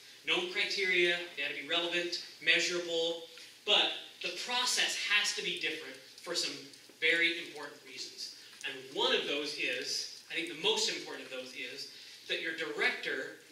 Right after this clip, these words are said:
is not, or ought not to be, held accountable to a five-page job description. Because while the director is accountable for everything that goes on in the school, he is not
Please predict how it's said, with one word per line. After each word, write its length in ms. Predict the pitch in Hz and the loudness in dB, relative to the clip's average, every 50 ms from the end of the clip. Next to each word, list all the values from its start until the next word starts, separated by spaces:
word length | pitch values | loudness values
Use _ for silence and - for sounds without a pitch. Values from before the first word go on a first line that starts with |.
| - - | -12 -6
is 160 | - - 185 | -4 -4 -2
not, 400 | 196 226 240 247 247 - - - | -2 -2 0 0 -2 -2 -4 -8
or 80 | 185 - - | -10 -10 -6
ought 240 | 190 - - - - | -4 -2 -2 -2 -4
not 240 | 165 - - - - | -6 -8 -8 -8 -8
to 80 | - - | -8 -8
be, 220 | 185 175 175 - | -10 -10 -10 -8
held 240 | - 220 220 220 220 | -6 -6 -4 -4 -2
accountable 640 | 214 - - 220 226 226 190 165 156 175 - - - - - - | -2 -4 -4 -4 -4 -4 -4 -4 -4 -6 -8 -10 -12 -14 -12 -8
to 80 | - | -6
a 80 | 269 - | -4 -4
five-page 720 | - - 165 170 170 170 - - 190 185 175 180 - - | -4 -2 0 2 2 0 0 -2 -2 0 0 0 -2 0
job 240 | 214 202 185 185 - | 0 0 0 -2 -4
description. 560 | - - - - - - - - - - - - - - - - - - - - - | -2 -2 -2 -2 -4 -6 -8 -8 -10 -10 -12 -18 -18 -18 -18 -18 -16 -16 -14 -8 -4
Because 320 | 202 196 196 196 190 180 | -4 -2 0 0 0 0
while 160 | 180 208 202 - | 0 0 0 0
the 160 | - - 165 | 0 0 -2
director 400 | 175 175 180 247 - - 247 226 | 2 4 4 4 4 4 -2 0
is 320 | 190 175 170 170 - - - - | 2 2 2 2 0 -2 -6 -6
accountable 720 | - - - 262 285 320 277 - 240 196 - - 123 - - - | -4 -2 2 2 2 2 4 4 4 4 4 2 -2 -4 -6 -8
for 160 | - 165 151 147 147 | -10 -8 -4 -4 -4
everything 400 | 143 139 135 131 135 135 127 123 | -4 -4 -6 -6 -6 -6 -8 -8
that 160 | 120 120 127 | -10 -12 -12
goes 160 | 123 117 120 | -12 -10 -10
on 160 | 123 - - | -10 -10 -12
in 120 | - 110 107 | -14 -16 -12
the 60 | 107 - | -10 -10
school, 340 | - - - 220 233 - - - - - - - - - - - - - - - - | -10 -10 -12 -14 -14 -14 -16 -16 -18 -20 -20 -20 -20 -20 -20 -20 -20 -20 -20 -14 -4
he 160 | - 240 233 | 2 6 6
is 160 | 220 214 202 | 6 6 6
not 160 | 220 220 214 | 4 2 0